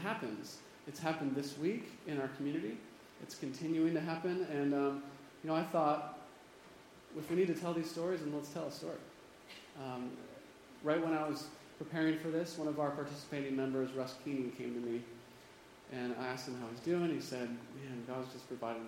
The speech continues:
for me in some remarkable ways. I'm humbled." And I was like, "Can we tell your story?" Uh, so we, we had an opportunity to video him this week.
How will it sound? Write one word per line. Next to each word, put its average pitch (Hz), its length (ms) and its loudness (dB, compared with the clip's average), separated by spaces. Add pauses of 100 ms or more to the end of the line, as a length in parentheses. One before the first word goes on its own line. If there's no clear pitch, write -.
(120)
for 123 80 -8
me 113 120 -4
in 110 80 -6
some 120 180 -8
remarkable 110 480 -6
ways. 107 300 -4
I'm - 220 -12
humbled." 110 260 -6
And - 880 -18
I 113 140 -14
was 120 120 -16
like, 110 420 -14
"Can 131 100 -6
we 135 60 0
tell 143 180 -4
your 147 100 -2
story?" - 220 -6
Uh, - 840 -14
so - 160 -10 (100)
we, 135 200 0
we 135 120 -2
had 143 120 2
an 139 60 0
opportunity 139 580 0
to 131 360 0 (480)
video 151 300 6
him 151 200 0
this 135 220 -2
week. 151 240 -2